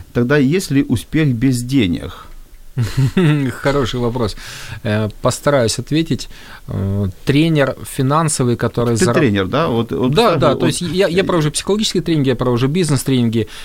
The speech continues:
Speaker 2: я прекрасно понимаю, о чем здесь речь, да, как может человек, который,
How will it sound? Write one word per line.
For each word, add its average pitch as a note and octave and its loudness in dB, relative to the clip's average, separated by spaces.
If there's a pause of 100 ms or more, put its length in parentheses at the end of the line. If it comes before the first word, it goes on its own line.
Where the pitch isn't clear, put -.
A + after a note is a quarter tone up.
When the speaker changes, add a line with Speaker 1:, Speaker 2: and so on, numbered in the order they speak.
(100)
Speaker 2:
я C#3 4
прекрасно C#3 0
понимаю, A#2+ 0
о - 0
чем A#2 -2
здесь A#2 -2
речь, G3+ 0
да, C#3 2 (240)
как C#3+ 2
может C3 0
человек, C3 2
который, A#2 0